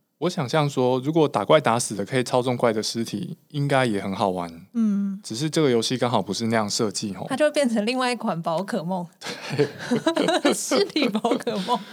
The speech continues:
Speaker 2: 好可怕。
Speaker 1: 还不错，然后你可以把尸体放，放在小盒子里面，
Speaker 2: 对。
Speaker 1: 挂在腰间，
Speaker 2: 对。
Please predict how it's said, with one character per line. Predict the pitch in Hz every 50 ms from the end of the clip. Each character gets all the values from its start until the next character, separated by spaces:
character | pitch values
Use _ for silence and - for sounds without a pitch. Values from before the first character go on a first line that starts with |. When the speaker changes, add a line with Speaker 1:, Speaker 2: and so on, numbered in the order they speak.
| - -
Speaker 2:
好 | - 220
可 | 214 - 208 202
怕。 | 180 233 196 - - 180
Speaker 1:
还 | - - 156
不 | 135 139
错， | 139 135 156 151 139 131 123 117 120
然 | 127 139
后 | 175
你 | 170
可 | 156 160
以 | 151
把 | 139 123 123
尸 | 117 - - 135
体 | 131 139 117 104
放， | 95 - 131 127 120 123 131 135
放 | - - - 147 135 135
在 | 139 135 127 123 127 123 123 - -
小 | - - - 113 101
盒 | - 117 110
子 | 107 113 107
里 | 98
面， | 101 113 117 110
Speaker 2:
对。 | -
Speaker 1:
挂 | - 120 113
在 | 117 117 110
腰 | 110 104 101 104
间， | 98 - 104 98
Speaker 2:
对。 | 95 98 95 98 104 -